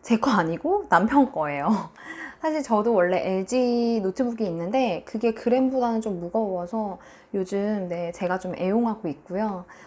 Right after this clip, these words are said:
어, 확실히 좋더라고요. 가전제품은 엘지입니다. 네, 어쨌든 노트북 항상 들고 다니죠. 노트북이 없으면 물론 핸드폰으로 일할 수도 있지만 확실히 효율이 많이 떨어지거든요. 그래서 노트북을 항상 들고 다니고,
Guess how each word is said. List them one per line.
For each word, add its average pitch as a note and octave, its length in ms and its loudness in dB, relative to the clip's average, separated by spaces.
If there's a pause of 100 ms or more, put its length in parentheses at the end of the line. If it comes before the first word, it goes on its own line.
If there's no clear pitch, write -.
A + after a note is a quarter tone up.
(100)
어, F#3+ 180 -8
확실히 C4+ 360 -4
좋더라고요. F3 840 -6
가전제품은 G#3+ 600 -2
엘지입니다. E3+ 960 -8
네, F3+ 160 -2
어쨌든 F#3+ 580 -2 (380)
노트북 B3 560 4
항상 G4 460 0
들고 G3 240 -2
다니죠. E3 340 -8 (140)
노트북이 C4 420 -4
없으면 A3 640 -2 (280)
물론 A3+ 200 2
핸드폰으로 G#4 480 2
일할 G3 240 -2
수도 - 160 -6
있지만 F#3+ 340 -6
확실히 A#3 340 -4
효율이 C4+ 300 0
많이 D#3 220 -10
떨어지거든요. C4 720 -6 (340)
그래서 G#3 160 4
노트북을 B3 480 2
항상 C4+ 240 4
들고 G#3 280 0
다니고, F#3+ 580 -2